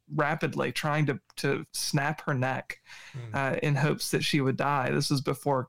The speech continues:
Speaker 1: Christ kind of transformed her life. And she said, "Thankfully, she was unsuccessful because she's now in a wheelchair and has an, you know,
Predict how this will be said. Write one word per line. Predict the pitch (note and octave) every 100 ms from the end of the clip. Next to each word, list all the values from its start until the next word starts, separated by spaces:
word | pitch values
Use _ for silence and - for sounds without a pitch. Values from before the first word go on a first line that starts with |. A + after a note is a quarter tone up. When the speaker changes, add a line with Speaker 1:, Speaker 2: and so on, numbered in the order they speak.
| -
Speaker 1:
Christ | - C#3 C3+ -
kind | - C3
of | -
transformed | - B2+ - - D3 C3+
her | C#3
life. | C3+ C#3+ C3+ C#3+
And | C#3+
she | D3+
said, | C#3+ C3+
"Thankfully, | C#3+ D#3+ D#3 D3
she | D3
was | C#3+
unsuccessful | D3 C#3 - - D3 D3+ C#3+
because | C#3 C#3 D3
she's | - C#3+
now | D3 C#3+ D3 C#3+ _ - - -
in | D#3+ D#3
a |
wheelchair | C#3 D#3 E3 - E3
and | D3+
has | C#3 -
an, | C3 -
you | D#3
know, | C#3 -